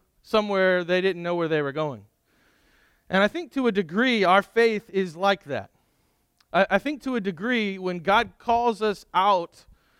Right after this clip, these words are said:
into faith, and he calls us into moments in our life where he, we need to trust what he says rather than what we see, what he is kind of hoping is that you will remember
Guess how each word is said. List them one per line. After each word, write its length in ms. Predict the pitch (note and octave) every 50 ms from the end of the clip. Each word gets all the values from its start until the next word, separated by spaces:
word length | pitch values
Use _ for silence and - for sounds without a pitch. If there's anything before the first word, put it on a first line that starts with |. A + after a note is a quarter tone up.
| _ _ _ _ _
into 380 | G3+ A#3 C4+ C#4 A#3+ - A3+ F#3
faith, 340 | - F3 D3 A#2+ A#2 A2+ - -
and 140 | D3 D#3+ E3
he 100 | E3+ E3+
calls 340 | D3+ - A3+ A3+ A#3 A#3 A3
us 140 | A3+ -
into 180 | G#3+ G#3+ G3+ G3+
moments 380 | F#3 F#3 G3+ A3 A3+ G#3+ F#3 -
in 80 | G3
our 80 | F#3 F3+
life 300 | F#3 F#3+ G3 G3 G3 -
where 120 | F3+ F3+
he, 140 | F3+ F#3+ - - _ _ _ _
we 100 | - F#3
need 140 | G#3 G#3+ G3
to 80 | F#3 F3+
trust 560 | - - - A#3 A3+ G#3+ G3+ - - - - _ _ _ _ _ _ _
what 240 | - F3 G3 - -
he 180 | - - F3+ F3
says 560 | - - - - C4 B3 A3+ F#3+ F3 F3+ D#3+
rather 220 | F#3+ F#3 F3+ G3
than 180 | F3 F3 F3+ F3+
what 160 | F#3+ F#3 -
we 140 | E3+ E3 D3+
see, 680 | - - - - - B3+ A3+ G3 E3 D3+ D3 D#3 F3 - _ _ _ _ _ _ _ _ _ _ _ _ _ _ _ _ _ _
what 240 | - E3 G3+ A3 G#3
he 340 | F#3+ B2+ - A#3 B3 A#3+ A#3
is 280 | G#3+ G3 E3 - - _ _ _ _ _ _ _ _ _ - _
kind 180 | - A#3+ A3+ G#3
of 80 | -
hoping 500 | - - C4+ D#4 F4 C#4+ - F#3+ E3+ E3
is 120 | E3+ E3+ D3
that 160 | F#3+ E3 D#3+
you 260 | E3 G3+ C4 D4+ D4+
will 260 | C4+ C4 A#3+ A3+ G3+
remember 880 | F#3 F#3 F3 F3 F3+ F#3+ G#3+ A#3+ B3 G#3+ F3+ D3 D3 C#3+ C3+ B2+ B2+